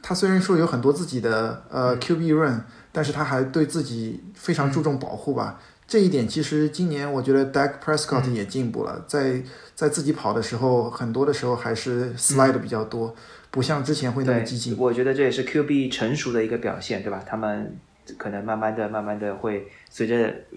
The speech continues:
Speaker 2: 也，他们也不老了，只是随着年纪的增长，总，终，终会成为一个传球更加精进的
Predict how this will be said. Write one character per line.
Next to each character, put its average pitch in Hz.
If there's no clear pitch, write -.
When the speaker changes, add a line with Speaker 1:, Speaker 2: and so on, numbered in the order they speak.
Speaker 2:
也， 131
他 202
们 233
也 165
不 196
老 101
了， 107
只 120
是 120
随 123
着 135
年 117
纪 131
的 120
增 131
长， 104
总， -
终， -
终 135
会 120
成 107
为 107
一 104
个 101
传 110
球 104
更 107
加 101
精 107
进 107
的 90